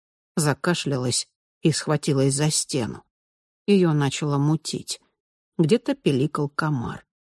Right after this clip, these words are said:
В голос рыдала женщина. Наташа сползла по стене к плинтусу, попыталась закрыть глаза.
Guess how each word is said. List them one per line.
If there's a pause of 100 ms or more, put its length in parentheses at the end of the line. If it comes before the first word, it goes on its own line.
(300)
В
голос
рыдала
женщина. (720)
Наташа
сползла
по
стене
к
плинтусу, (300)
попыталась
закрыть
глаза.